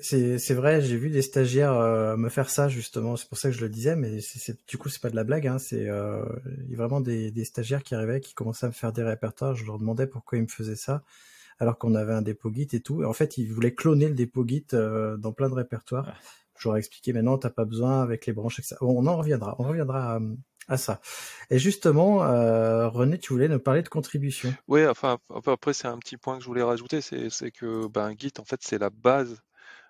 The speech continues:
Speaker 3: euh, à d'autres services en ligne. On a évoqué
Speaker 2: Ouais.
Speaker 3: GitLab, GitHub. Et pourquoi il faut le connaître ? Ben, c'est que,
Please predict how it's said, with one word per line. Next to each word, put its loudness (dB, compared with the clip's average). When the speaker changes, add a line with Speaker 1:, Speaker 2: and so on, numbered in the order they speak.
Speaker 3:
euh, 0
à 2
d'autres -6
services -6
en -6
ligne. -12
On -14
a -4
évoqué -8
Speaker 2:
Ouais. -6
Speaker 3:
GitLab, -2
GitHub. -2
Et -2
pourquoi -4
il -2
faut -6
le -8
connaître ? -8
Ben, -4
c'est -14
que, -8